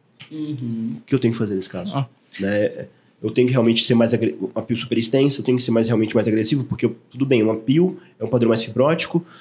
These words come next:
Speaker 2: só que se a gente pa-, parar de pensar no, no ponto de vista fisiopatologia da doença, é uma artrite reumatoide, que não deve ter algum componente inflamatório,
Speaker 1: Uhum.
Speaker 2: eu vou ser
Speaker 3: Sim.
Speaker 2: permissivo, porque é um quadro fibrótico,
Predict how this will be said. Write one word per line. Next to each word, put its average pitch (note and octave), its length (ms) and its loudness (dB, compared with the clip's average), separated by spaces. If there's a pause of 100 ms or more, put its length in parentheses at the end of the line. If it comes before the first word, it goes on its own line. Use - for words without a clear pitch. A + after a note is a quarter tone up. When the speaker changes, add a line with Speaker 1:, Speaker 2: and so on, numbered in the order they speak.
(200)
Speaker 2:
só A#2+ 220 0
que A#2 100 -6
se - 140 0
a B2+ 60 4
gente B2 100 0
pa-, A#2+ 200 2
parar A2+ 260 0
de A#2+ 80 0
pensar A#2 320 2
no, A2 180 0
no A2+ 80 -2
ponto A2+ 180 0
de - 40 -2
vista - 140 -4
fisiopatologia A2+ 720 2
da A2 60 4
doença, A2+ 320 2
é A#2 40 2
uma A#2 80 2
artrite A2+ 280 -4
reumatoide, C#3+ 440 0
que C3+ 80 2
não B2+ 160 4
deve C#3 280 2
ter C#3+ 100 2
algum B2+ 220 2
componente B2 540 2
inflamatório, C3 720 2 (340)
Speaker 1:
Uhum. D3+ 140 -4
Speaker 2:
eu A#2 80 6
vou B2+ 120 4
ser B2 360 4
Speaker 3:
Sim. G#2+ 240 0 (640)
Speaker 2:
permissivo, C#3 720 4
porque C3 200 0
é C3 40 6
um B2+ 60 0
quadro B2 260 4
fibrótico, B2 720 0